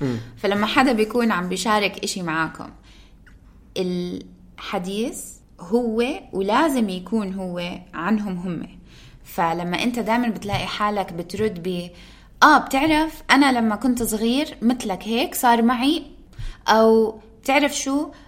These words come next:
Speaker 2: لو أنا محلك أنا رح أعمل كذا"، أو "بتعرف شو أنا بعرف إني أنا ما ربيتك هيك".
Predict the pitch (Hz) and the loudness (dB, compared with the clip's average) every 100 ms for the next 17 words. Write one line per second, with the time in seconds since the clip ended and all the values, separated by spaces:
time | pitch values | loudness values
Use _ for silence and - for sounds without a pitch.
0 | - 196 - 277 277 254 277 269 320 370 | 0 2 4 6 6 4 2 4 4 2
1 | - 254 226 214 - 226 269 330 370 - | 0 2 2 0 0 2 2 0 -2 -12
2 | - - 202 143 - - - - - - | -20 -6 -4 -4 -8 -14 -20 -20 -20 -12
3 | - 196 196 196 196 196 - - - - | 0 2 4 2 -2 -10 -20 -20 -20 -20
4 | - - - - 269 302 - 294 427 - | -20 -20 -20 0 4 4 2 -4 -6 -8
5 | - - 208 208 240 240 202 202 202 196 | -8 -2 0 4 4 2 -2 -2 0 0
6 | 190 175 160 - - - - - | -2 -2 -6 -6 -14 -14 -18 -18